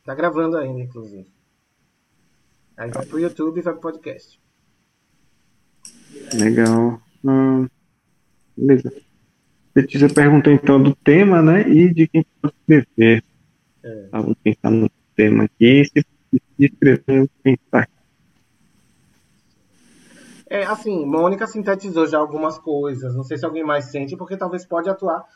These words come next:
Speaker 1: com essa colaboração. Duas pessoas escrevendo,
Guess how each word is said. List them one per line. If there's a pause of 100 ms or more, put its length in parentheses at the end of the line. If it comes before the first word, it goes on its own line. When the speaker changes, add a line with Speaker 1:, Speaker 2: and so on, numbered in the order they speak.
(120)
Speaker 1:
com
essa
colaboração.
Duas
pessoas
escrevendo,